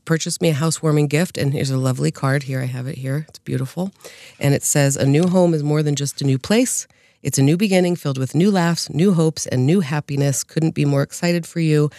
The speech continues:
And then she wrote, "Welcome to the hood," <laughs> which I love. And, um, then she said, "Andrew, your dollhouse was designed for you. Enjoy."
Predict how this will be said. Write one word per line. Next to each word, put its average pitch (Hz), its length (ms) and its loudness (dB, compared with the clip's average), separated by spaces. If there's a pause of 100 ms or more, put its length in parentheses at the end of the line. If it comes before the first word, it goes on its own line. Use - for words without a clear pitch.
(180)
And 139 80 0
then 139 120 2
she 151 160 0
wrote, 135 240 0
"Welcome 165 340 -2
to 170 140 -4
the 160 100 -2
hood," 117 340 -2 (380)
<laughs> - 540 -6
which 101 240 -6
I 104 60 0
love. 190 460 0 (460)
And, 143 580 0
um, 131 300 2
then 196 260 4
she 202 160 -6
said, 190 220 -6
"Andrew, 175 260 0
your 208 220 0
dollhouse 170 680 0 (200)
was 165 260 2 (160)
designed 156 640 2
for - 180 -6
you. 123 540 -2 (100)
Enjoy." 113 420 -4